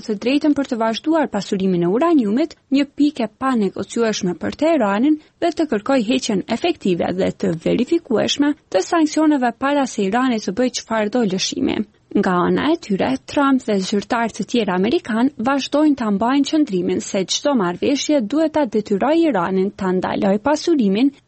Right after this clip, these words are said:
një qëndrim që lideri suprem i Iranit e ka hedhur poshtë plotësisht si një qind përqind në kundërshtim me interesat kombëtare.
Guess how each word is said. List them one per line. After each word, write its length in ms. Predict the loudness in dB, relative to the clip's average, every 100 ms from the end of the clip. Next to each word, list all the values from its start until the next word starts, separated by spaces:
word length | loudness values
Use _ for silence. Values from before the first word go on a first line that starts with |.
| -4
një 140 | -2 0
qëndrim 420 | 0 0 0 0 -2
që 160 | 0 0 0
lideri 400 | 0 0 0 -2
suprem 480 | -4 -4 -2 2 2
i 20 | 2 2
Iranit 500 | 2 0 0 0 -2
e 80 | -4
ka 160 | 0 0
hedhur 320 | 2 2 0
poshtë 400 | 0 -2 -2 -8 -2
plotësisht 720 | -2 0 -4 0 -2 -2 0
si 100 | 2
një 300 | 4 2 0
qind 380 | -2 0 0 0
përqind 400 | -8 -2 2 4
në 120 | 2 0
kundërshtim 560 | 0 0 -2 0 -2 -4 -2
me 160 | 0 2
interesat 640 | 0 0 -2 -2 -2 -4 -4
kombëtare. 680 | -4 -4 -6 -10 -6 -6